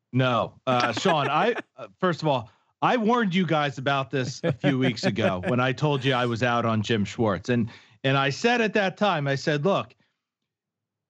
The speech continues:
Speaker 1: there's gonna come a game where he's gonna put together a decent game plan and he's gonna try to woo you back to his side." And this was the game.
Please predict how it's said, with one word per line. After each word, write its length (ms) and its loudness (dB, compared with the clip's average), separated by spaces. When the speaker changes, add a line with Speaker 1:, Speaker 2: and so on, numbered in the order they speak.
Speaker 1:
there's 260 2
gonna 180 0
come 300 0
a 40 0
game 680 0
where 140 2
he's 240 0
gonna 180 0
put 220 -2
together 400 0
a 80 0
decent 380 -2
game 260 0
plan 280 0
and 100 0
he's 200 0
gonna 180 0
try 280 0
to 100 0
woo 280 2
you 180 2
back 360 0
to 180 0
his 260 -2
side." 480 0
And 200 2
this 200 2
was 180 0
the 100 0
game. 540 0